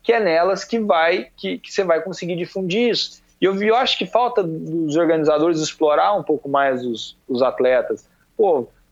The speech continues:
vamos fazer um, um tri days ali, vamos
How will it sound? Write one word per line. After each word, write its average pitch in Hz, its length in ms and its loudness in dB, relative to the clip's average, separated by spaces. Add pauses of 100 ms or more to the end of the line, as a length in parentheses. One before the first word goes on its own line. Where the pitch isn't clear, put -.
vamos 185 220 0
fazer 165 260 2
um, 156 460 -4
um 139 80 -8
tri 147 140 0
days 151 340 2
ali, 185 400 2
vamos 190 500 0